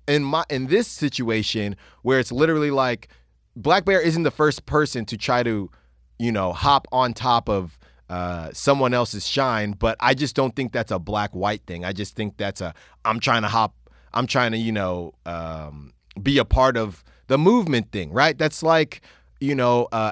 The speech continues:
Apple comes up with the AirPods and now everyone is going cordless, right? I mean, i-, it's just kind of part of the deal. Um,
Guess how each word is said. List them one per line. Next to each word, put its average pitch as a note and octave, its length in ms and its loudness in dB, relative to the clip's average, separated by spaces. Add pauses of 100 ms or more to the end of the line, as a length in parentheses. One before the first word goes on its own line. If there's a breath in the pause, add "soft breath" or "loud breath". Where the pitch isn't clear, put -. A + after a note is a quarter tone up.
Apple C#3+ 320 4
comes C3 320 -2
up B2 180 -2
with A#2+ 140 -6
the A#2 60 -4
AirPods A2 640 2
and A2+ 100 -4
now A#2 220 -2
everyone A#2+ 400 0
is G#2 140 -6
going G#2 280 -2
cordless, A2+ 680 -4 (400 soft breath)
right? C#3+ 420 4
I C3+ 80 2
mean, D3 440 0 (120)
i-, D3 160 -8
it's E3+ 160 2
just F3+ 180 2
kind E3+ 220 0
of A2 80 -2
part D#3 220 2
of C3 80 -2
the G#2 100 -4
deal. G#2+ 560 0 (380 soft breath)
Um, G#2 720 0